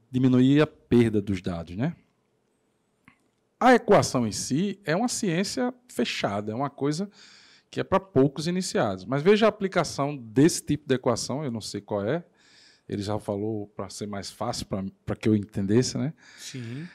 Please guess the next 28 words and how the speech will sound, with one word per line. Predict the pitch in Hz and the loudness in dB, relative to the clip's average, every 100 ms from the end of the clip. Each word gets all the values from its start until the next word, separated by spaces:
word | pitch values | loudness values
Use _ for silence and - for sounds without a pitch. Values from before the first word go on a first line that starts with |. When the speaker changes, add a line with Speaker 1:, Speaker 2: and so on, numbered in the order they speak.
| _ - | _ -2
Speaker 1:
É, | 101 98 95 92 90 - - _ _ _ _ _ _ - | 0 2 0 -2 -6 -8 -14 _ _ _ _ _ _ 4
veja | 156 175 | 4 6
a | 180 | 4
aplicação. | 175 170 170 - 117 98 | 2 2 2 2 -2 -2
Só | - 160 | 0 0
que | 202 - | 0 2
a | 220 | 4
aplicação | 240 196 175 135 101 - 151 139 | 4 2 2 2 2 2 4 6
aí | 123 | 6
é | 170 | 4
onde | 196 160 | 2 2
entra | 165 165 | 2 0
o | 165 | -6
tipo | - 147 | -4 -8
de | 147 | -8
pesquisa | - 143 - 143 | -2 -2 0 -2
aplicada, | 156 175 - 113 107 | -2 -4 0 0 2
não | 131 180 | 0 -2
é | |
com | 190 240 | -2 2
ele. | 180 117 110 - _ _ _ _ _ _ | 4 4 0 -10 _ _ _ _ _ _
Speaker 2:
Certo. | - 139 127 | -4 2 6
Speaker 1:
Ele | 170 | 8
é | 185 | 10
o | 202 | 10
cientista | - 220 185 - 147 160 - 254 247 | 6 4 2 2 2 2 0 -2 -2
que | - 156 | -4 0
vai | 131 131 160 | 4 6 6